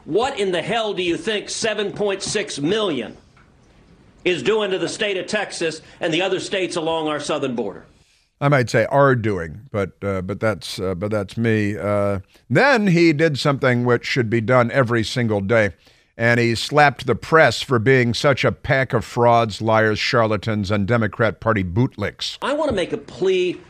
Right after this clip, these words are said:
Speaker 1: to the press. The reason the Democrats can do this, can look the other way, is because they're confident that the corporate media will not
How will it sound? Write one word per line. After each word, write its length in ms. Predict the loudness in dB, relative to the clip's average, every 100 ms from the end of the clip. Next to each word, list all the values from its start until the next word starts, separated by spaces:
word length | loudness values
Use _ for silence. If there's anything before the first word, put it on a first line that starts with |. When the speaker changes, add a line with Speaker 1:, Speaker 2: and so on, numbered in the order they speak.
| -18 -4
Speaker 1:
to 100 | -4
the 80 | -2
press. 580 | -2 -2 -4 -12 -18 -20 _ _ _ _ _ _ _ _ _ _
The 140 | 0 2
reason 840 | 2 -2 -2 -4 -4 -4 -4 -6 -6
the 100 | -4
Democrats 720 | -2 -2 -4 -4 -4 -4 -6
can 240 | -4 -4 -2
do 220 | -2 -2
this, 180 | -4 -4
can 240 | -4 -2
look 320 | 0 -2 -4
the 160 | -6 -4
other 220 | -2 -2
way, 400 | -2 -4 -4 -10 -16 _ _ _ _ _ _ _ _ _ _ _ -2
is 180 | -2 0
because 400 | -4 -4 -4 -2
they're 180 | -4 -4
confident 580 | -6 -6 -6 -6 -6
that 120 | -6 -8
the 80 |
corporate 440 | -4 -4 -2 -4 -4
media 360 | -4 -2 -4
will 240 | -2 -4 -2
not 420 | -2 -4 -6